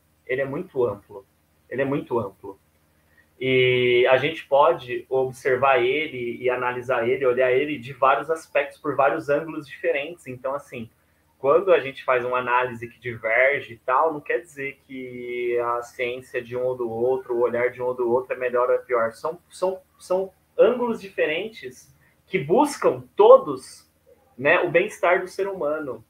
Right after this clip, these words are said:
a transformação pro melhor, nunca pro pior. Então, assim, o que vai me fazer muito feliz é quando eu conseguir realmente ver a galera, não só da psicologia,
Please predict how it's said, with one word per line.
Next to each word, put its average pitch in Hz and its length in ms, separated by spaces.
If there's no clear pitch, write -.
a 120 100
transformação 160 760
pro 165 160
melhor, 131 480
nunca 127 240
pro 123 180
pior. 104 380
Então, 143 200
assim, 135 360
o 143 100
que - 160
vai 156 240
me 190 80
fazer 175 300
muito 208 260
feliz 180 520
é 143 100
quando 156 240
eu 165 60
conseguir 151 420
realmente 180 560
ver 143 240
a 139 140
galera, 127 560
não 165 200
só 147 300
da 127 160
psicologia, 120 640